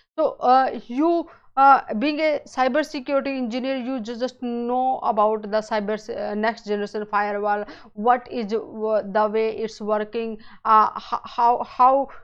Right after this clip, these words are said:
beneficial it will be to our organization. This just not only when the, the things are, uh, recommended by the others, but also you are continuously, uh, should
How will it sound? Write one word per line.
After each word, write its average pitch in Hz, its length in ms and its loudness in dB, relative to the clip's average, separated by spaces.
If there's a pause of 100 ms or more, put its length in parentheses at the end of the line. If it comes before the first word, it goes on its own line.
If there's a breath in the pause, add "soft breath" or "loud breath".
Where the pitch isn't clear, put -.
beneficial 247 680 2
it 226 200 -2
will 226 260 0
be 220 300 -4 (220 soft breath)
to 240 80 0
our 226 240 4
organization. 208 560 -2
This 262 160 -6
just 311 260 -6
not 277 300 -2
only 285 360 -2 (160)
when 269 360 -4
the, - 180 -4
the 214 140 -6 (100)
things 294 360 -8
are, 226 540 0
uh, - 20 -6 (600 soft breath)
recommended 285 640 -2
by 254 160 6
the 240 120 4
others, 214 300 -2
but 254 300 -2
also 302 340 0
you 302 220 -2
are 285 480 2
continuously, 330 880 -4 (260 loud breath)
uh, 262 320 6 (260)
should 269 360 -4